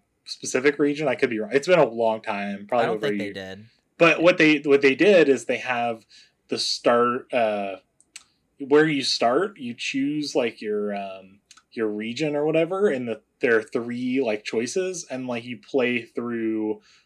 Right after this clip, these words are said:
Speaker 1: like, the other areas in the game. So it's, like, a unique starting point in the game. So I think, like, that's, that's really, really cool. That's a neat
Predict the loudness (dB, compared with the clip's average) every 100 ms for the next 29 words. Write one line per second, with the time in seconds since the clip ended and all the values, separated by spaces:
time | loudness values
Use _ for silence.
0 | _ _ 0 0 -2 -4 0 0 0 0
1 | 0 0 -2 -4 -6 -8 -10 -8 -10 -8
2 | -2 0 0 -4 -4 -8 -8 -8 -8 -10
3 | -8 -6 -4 -6 -6 -6 -6 -8 -10 -8
4 | -6 -6 -6 -10 -20 _ -2 2 4 2
5 | 2 0 0 -8 _ _ _ _ _ _
6 | _ 0 0 0 2 2 2 -2 0 2
7 | 0 -2 -4 -4 -4 -2 -4 -8 -6 -8
8 | -10